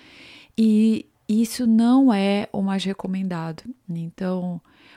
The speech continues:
o mais recomendado é você fazer alguns exercícios, deixar outros pro dia seguinte, outros pra dois dias depois, outros pra uma semana depois. Então, essa questão de acabar a lista, custe o que custar,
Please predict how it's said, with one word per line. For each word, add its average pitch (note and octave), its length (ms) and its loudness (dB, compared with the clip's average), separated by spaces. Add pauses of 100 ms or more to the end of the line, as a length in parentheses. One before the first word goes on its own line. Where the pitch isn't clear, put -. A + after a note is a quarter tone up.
(200)
o F#3 60 -6
mais G3+ 160 0
recomendado G3+ 680 0
é G3 120 -2
você F#3+ 520 -2
fazer F#3 320 -4
alguns F3+ 380 0
exercícios, G#3+ 800 -6
deixar F#3+ 380 -6
outros F#3 460 -8
pro - 200 -16
dia G#3 140 -6
seguinte, G#3+ 640 -2
outros F#3+ 400 -2
pra F3+ 160 -6
dois G3 260 -2
dias G3+ 240 -6
depois, G3 540 -2
outros F#3+ 320 -8
pra F#3 260 -2
uma G#3+ 180 0
semana G3+ 320 -2
depois. F#3+ 460 -6 (580)
Então, A3 560 -2 (460)
essa B3 380 0
questão G#3+ 340 -4
de G3 180 -2
acabar G3 440 -4
a G3+ 60 -2
lista, F#3+ 380 -6
custe - 360 -6
o - 20 -16
que - 120 -14
custar, G3 580 -6